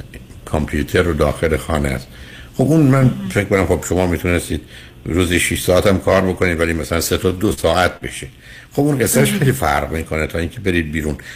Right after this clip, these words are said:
Speaker 1: بعدم می‌دونید بیرون رفتن با خودش آمادگی می‌خواد، لباس می‌خواد، یه مواظبت و مراقبت هایی می‌خواد، خیلی چیزا
Speaker 2: بله.
Speaker 1: با خودش داره.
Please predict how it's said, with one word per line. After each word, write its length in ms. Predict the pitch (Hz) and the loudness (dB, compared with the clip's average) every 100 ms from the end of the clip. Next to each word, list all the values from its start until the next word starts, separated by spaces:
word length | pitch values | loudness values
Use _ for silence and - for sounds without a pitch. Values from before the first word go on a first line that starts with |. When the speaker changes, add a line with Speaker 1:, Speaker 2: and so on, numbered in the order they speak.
| - | -6
Speaker 1:
بعدم 200 | - 160 | 0 2
می‌دونید 300 | 151 165 156 | 2 2 2
بیرون 300 | 127 117 120 | 2 2 4
رفتن 420 | 113 104 - 139 117 | 2 0 0 0 0
با 100 | 104 | 0
خودش 320 | 127 123 - | -2 -2 0
آمادگی 480 | 104 101 98 98 117 | 0 0 0 -2 0
می‌خواد، 440 | 117 - 101 92 | 0 0 0 0
لباس 360 | 92 113 - 104 | 0 -2 -2 -6
می‌خواد، 320 | - 101 - - - - - - | -2 -2 -2 -8 -18 -18 -8 -2
یه 80 | 107 | 2
مواظبت 520 | 98 92 82 90 98 | 4 4 4 0 2
و 40 | |
مراقبت 540 | 87 87 87 80 80 - | 2 4 4 2 0 0
هایی 220 | 104 107 | 0 2
می‌خواد، 440 | 95 - 85 85 - - - - | 0 -2 -2 -2 -6 -20 -20 -20
خیلی 280 | - 151 143 | -4 0 0
چیزا 220 | - 95 | 0 2
Speaker 2:
بله. 80 | 87 | 2
Speaker 1:
با 160 | 80 73 | 2 0
خودش 400 | - - - - | -2 -8 -12 -10
داره. 260 | - - | -10 -10